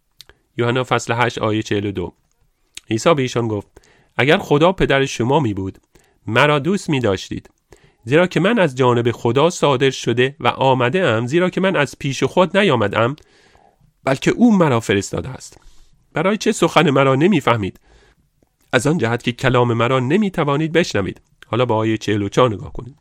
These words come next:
خداوند داره با فریسیان صحبت می‌کنه. در این آیه، آیهٔ چهل و چهار، خداوند ما میگه که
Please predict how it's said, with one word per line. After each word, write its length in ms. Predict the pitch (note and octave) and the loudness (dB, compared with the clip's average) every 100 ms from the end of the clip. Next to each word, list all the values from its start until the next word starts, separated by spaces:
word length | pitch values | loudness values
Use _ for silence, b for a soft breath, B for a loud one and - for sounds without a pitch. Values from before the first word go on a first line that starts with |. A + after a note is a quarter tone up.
| _ | _
خداوند 440 | - A#2+ C3 D3+ | 0 2 2 2
داره 240 | C3+ C#3 b b b | 2 0 b b b
با 80 | - | -6
فریسیان 560 | - - A2+ A#2 - D#3 | -2 0 0 0 2 2
صحبت 360 | A#2 F#2+ F2+ | 2 -2 -4
می‌کنه. 220 | F2+ F2 E2 B B B - | -6 -8 -10 B B B -2
در 120 | B2 | 0
این 140 | A#3 | 2
آیه، 360 | F3 C3+ A2 A2+ | 2 2 0 0
آیهٔ 200 | A2 A#2 | 0 0
چهل 220 | - A2 | 0 -2
و 60 | G#2 | -2
چهار، 200 | A#2+ C#3 | 0 -2
خداوند 420 | - B2 B2 C3+ | 0 0 0 -2
ما 140 | C3 | -2
میگه 220 | C#3+ C3 B2 | -4 -4 -4
که 260 | - G#2 | -2 -4